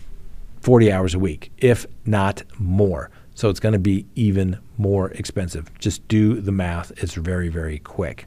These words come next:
So there you go. In fact, let me do the math. <laughs> Let's do the math here real quick. So let's calculate sixteen hundred dollars a day for one attorney.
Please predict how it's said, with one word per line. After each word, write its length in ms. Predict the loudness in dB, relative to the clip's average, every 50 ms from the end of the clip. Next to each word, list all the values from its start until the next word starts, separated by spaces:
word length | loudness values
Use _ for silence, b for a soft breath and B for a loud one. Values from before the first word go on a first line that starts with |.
| -20 -20 -14
So 540 | -8 -4 -2 2 6 8 8 8 8 6 -2 -14 -20 -20 -10 -2
there 200 | 2 4 6 6
you 140 | 6 4 2
go. 160 | 2 -2 -2
In 140 | -4 -4 -2
fact, 240 | -2 -2 -2 0 0
let 140 | 2 2 4
me 100 | 4 4
do 140 | 4 2 2
the 60 | 2
math. 420 | 0 -2 -4 -6 -8 -10 -12 -14 -18 -18 -20 -12
<laughs> 180 | -10 -6 -4 -4
Let's 160 | -4 -4 -6
do 160 | -6 -6 -6
the 80 | -6 -6
math 260 | -6 -8 -8 -10 -10
here 120 | -10 -10
real 160 | -10 -10 -10 -12
quick. 380 | -12 -12 -14 -14 -14 -16 -20 -12
So 140 | -6 -4
let's 160 | -4 -4 -4 -2
calculate 460 | 0 2 2 2 2 2 2 2 0
sixteen 600 | -2 -4 -4 -4 -2 -2 0 0 0 0 -2 -4 -6
hundred 320 | -8 -4 -2 0 0 2 0
dollars 460 | 0 0 0 0 0 0 -2 -4 -8 -12 -14 -16 -12 -12
a 80 | -12
day 680 | -12 -12 -14 -8 -2 0 2 2 2 0 0 -2 -4 -6 B B B B B B B -20
for 400 | -10 -6 -4 -2 -2 -2 -4 -6 -8
one 480 | -8 -8 -6 -2 0 2 2 2 2 2
attorney. 640 | 0 -4 -4 -4 -2 -2 0 0 0 0 -2 -4 -6